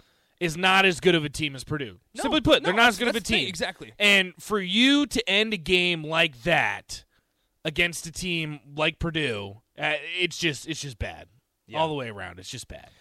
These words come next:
Speaker 2: Four oh two, four six four, five six eight five, Honda of Lincoln Hotline, Starter Hellman, Starter, <laughs> Starter Heyman text line.
Speaker 1: Hate it.
Speaker 2: Um, over the weekend, I shaved my beard.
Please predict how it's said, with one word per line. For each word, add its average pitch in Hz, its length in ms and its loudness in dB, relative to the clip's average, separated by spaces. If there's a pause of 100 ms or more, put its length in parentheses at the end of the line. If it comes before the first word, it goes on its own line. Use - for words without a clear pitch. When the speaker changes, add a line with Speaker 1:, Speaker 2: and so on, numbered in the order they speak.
(160)
Speaker 2:
Four 262 200 0
oh 240 80 4
two, 233 220 -4
four 214 160 0
six 208 240 -6
four, 190 220 0
five 180 260 -2
six - 280 -2
eight 175 140 -2
five, 139 280 -2
Honda 160 180 -2
of 151 60 -6
Lincoln 147 180 -8
Hotline, 143 340 -4
Starter 139 280 -2
Hellman, 139 380 -8
Starter, 156 280 -4 (300)
<laughs> 180 300 -20
Starter 214 220 2
Heyman 185 200 0
text - 280 -2
line. 156 300 -4
Speaker 1:
Hate - 200 -16
it. 165 80 -20
Speaker 2:
Um, 185 300 -4
over - 160 -2
the 247 80 -4
weekend, 196 480 -2 (420)
I 156 60 -2
shaved 208 320 2
my 160 120 0
beard. 147 340 -4